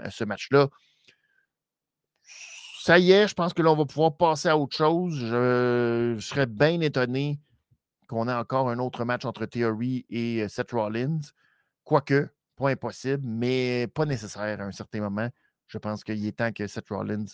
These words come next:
se dirige plus vers, euh, des intentions, vers, euh, Roman Reigns et, euh, le titre universel et le titre de la W W E. Maintenant, comment on va, euh, y arriver,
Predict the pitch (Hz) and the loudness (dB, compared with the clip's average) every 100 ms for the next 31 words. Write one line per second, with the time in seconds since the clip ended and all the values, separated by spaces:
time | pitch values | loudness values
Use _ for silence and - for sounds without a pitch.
0 | _ _ _ _ 123 104 110 117 120 98 | _ _ _ _ -8 -4 -4 -2 -4 -6
1 | 113 123 - 110 104 107 113 113 107 104 | -4 -4 -2 -6 -4 0 2 2 0 -2
2 | 104 101 113 123 117 117 107 - 123 123 | -2 -2 -2 -2 0 -2 -2 -4 -2 -2
3 | 117 104 117 117 113 104 104 101 101 95 | -4 -2 0 0 -2 -4 -4 -4 -6 -8
4 | _ 113 131 127 127 131 135 131 123 - | _ 0 0 2 0 0 -2 -4 -8 -20
5 | _ _ - 127 131 131 117 110 110 - | _ _ -4 2 4 4 2 2 0 -2
6 | 123 120 113 117 110 113 - 117 120 113 | -4 -4 -4 -2 -2 -4 -2 0 0 -2
7 | 107 _ _ _ _ 107 107 101 110 104 | -6 _ _ _ _ -6 -4 -4 -6 -6
8 | 98 98 101 101 101 101 101 107 135 - | -6 -6 -6 -4 -4 -4 -2 0 -2 -6
9 | _ _ _ _ - 113 - 123 127 123 | _ _ _ _ -8 -8 -2 0 0 -2
10 | 110 123 127 127 123 113 113 113 104 101 | -4 -4 -2 -2 -2 -2 -2 -2 -4 -6
11 | 101 98 101 95 95 _ _ _ _ _ | -8 -10 -10 -10 -14 _ _ _ _ _
12 | _ 110 131 143 147 135 156 190 | _ 0 4 4 4 2 2 2